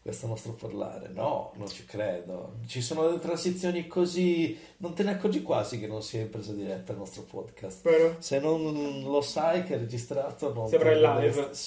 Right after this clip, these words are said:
Speaker 1: sì, proprio live.
Speaker 2: Perché dici,
Speaker 1: Adesso,
Speaker 2: perché dici,
Speaker 1: sembra
Speaker 2: fa così schifo che non può essere in post-produzione.
Speaker 1: E, e invece,
Speaker 2: Invece
Speaker 1: alle volte chi fa la post-produzione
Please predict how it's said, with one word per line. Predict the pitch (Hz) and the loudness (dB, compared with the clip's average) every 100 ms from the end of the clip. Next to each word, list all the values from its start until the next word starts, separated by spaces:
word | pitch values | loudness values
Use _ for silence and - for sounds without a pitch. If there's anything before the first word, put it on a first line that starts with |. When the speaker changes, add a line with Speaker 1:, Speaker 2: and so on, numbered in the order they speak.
| 139 | -6
Speaker 1:
sì, | 139 - | -6 -8
proprio | - 117 110 | -10 -8 -6
live. | 101 92 95 - - - | -6 -6 -6 -8 -14 -12
Speaker 2:
Perché | - 156 151 | 4 6 6
dici, | 160 147 | 4 4
Speaker 1:
Adesso, | 143 123 | 4 2
Speaker 2:
perché | - 180 | 4 6
dici, | 180 | 6
Speaker 1:
sembra | 180 190 | 4 2
Speaker 2:
fa | 185 | 6
così | 208 214 | 8 6
schifo | - 240 - 160 | 4 2 4 4
che | 147 | 2
non | 143 - | 0 6
può | 165 | 8
essere | 165 160 147 | 10 6 2
in | 143 | 2
post-produzione. | 165 156 156 151 147 - 156 143 135 139 | 2 2 2 2 2 4 6 4 4 6
Speaker 1:
E, | 139 | 10
e | 185 190 | 10 10
invece, | - - 165 117 - 180 185 - 170 170 175 147 | 6 6 6 6 6 6 6 4 6 8 6 0
Speaker 2:
Invece | 139 139 139 175 - | -4 -4 -2 0 2
Speaker 1:
alle | 131 147 170 | 6 6 6
volte | 123 123 123 120 - 156 170 156 | 6 4 4 2 4 6 6 4
chi | - 139 | -2 -4
fa | 120 131 | 0 2
la | 117 | 2
post-produzione | 131 117 - 107 110 - 113 98 | -2 -8 -8 -10 -8 -6 -2 0